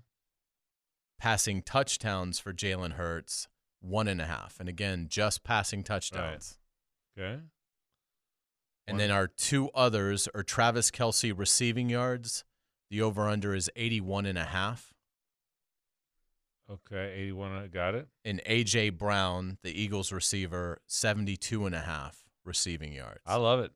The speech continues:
Speaker 2: I, I think that, how many did you say?
Speaker 1: There's, that's seven. So
Speaker 2: Well, what, no, what is Brown's yards?
Speaker 1: Oh, seventy-two and a half.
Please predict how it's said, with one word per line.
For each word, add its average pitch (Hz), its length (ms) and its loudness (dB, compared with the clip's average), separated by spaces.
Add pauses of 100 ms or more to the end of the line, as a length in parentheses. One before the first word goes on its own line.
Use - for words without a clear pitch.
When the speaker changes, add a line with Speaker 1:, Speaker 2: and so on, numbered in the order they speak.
Speaker 2:
I, 98 240 0
I 101 40 -2
think 104 200 -4
that, 101 240 -4
how 117 100 0
many 123 140 -2
did 110 80 -6
you 110 60 -4
say? 123 280 -4 (140)
Speaker 1:
There's, 92 180 -2
that's 110 260 2
seven. 76 520 2 (400)
So 95 480 4
Speaker 2:
Well, 117 180 0
what, 131 160 0
no, 113 240 4
what 123 180 0
is 110 80 -2
Brown's 110 300 2
yards? 113 340 -2 (280)
Speaker 1:
Oh, 87 320 0
seventy-two 107 640 4
and 87 80 -2
a 80 40 -2
half. 76 360 -8